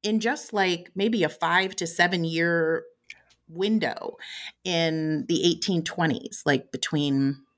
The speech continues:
you know, eighteen twenty-three and maybe eighteen twenty-nine. And so I just became really fascinated with,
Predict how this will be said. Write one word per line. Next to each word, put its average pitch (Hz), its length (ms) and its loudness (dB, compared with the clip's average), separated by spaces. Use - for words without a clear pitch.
you 180 120 0
know, 135 360 0
eighteen 165 300 0
twenty-three 151 760 0
and 139 260 2
maybe 139 280 0
eighteen 147 240 -2
twenty-nine. 131 540 -2
And 208 120 0
so 208 300 2
I 220 100 0
just 320 180 -4
became 220 340 0
really 202 260 0
fascinated 165 880 0
with, 151 500 -2